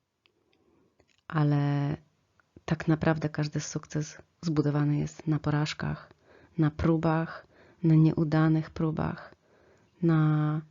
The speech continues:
podejmowanych nowych próbach. To, co wyróżnia te osoby, które możemy powiedzieć, że w dłuższej perspektywie czasu rzeczywiście odnoszą sukces, udaje im się,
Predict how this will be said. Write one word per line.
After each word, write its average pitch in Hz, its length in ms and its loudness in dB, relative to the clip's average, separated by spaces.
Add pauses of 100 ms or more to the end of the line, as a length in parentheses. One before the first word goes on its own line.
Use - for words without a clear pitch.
(240)
podejmowanych 160 800 4
nowych 160 360 4
próbach. - 680 -10 (1500)
To, 175 100 -2
co 175 140 2
wyróżnia 170 640 2 (540)
te 160 180 4
osoby, 175 640 0
które 170 640 -2 (160)
możemy 170 320 4
powiedzieć, 175 480 0
że 165 140 -2
w - 100 -12
dłuższej 175 420 -4
perspektywie 170 640 -6
czasu 175 540 -4 (380)
rzeczywiście 175 760 -2 (640)
odnoszą 185 440 4
sukces, - 580 -8
udaje 160 360 0
im 156 220 0
się, 156 280 -8